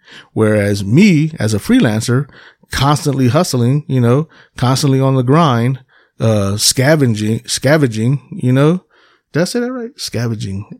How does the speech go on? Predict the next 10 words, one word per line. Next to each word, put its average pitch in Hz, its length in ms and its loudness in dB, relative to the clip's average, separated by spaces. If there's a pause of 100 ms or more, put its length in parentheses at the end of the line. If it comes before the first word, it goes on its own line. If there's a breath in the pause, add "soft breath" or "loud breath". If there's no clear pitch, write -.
(120)
scavenging, 104 1300 -6
some, - 260 -10 (600 loud breath)
scavenging. 98 760 -6
Yeah, 202 200 2 (140)
there 151 260 0
you, 117 140 2 (140)
<laughs> - 120 -20
there 147 460 4
it 127 80 2
is. 123 220 2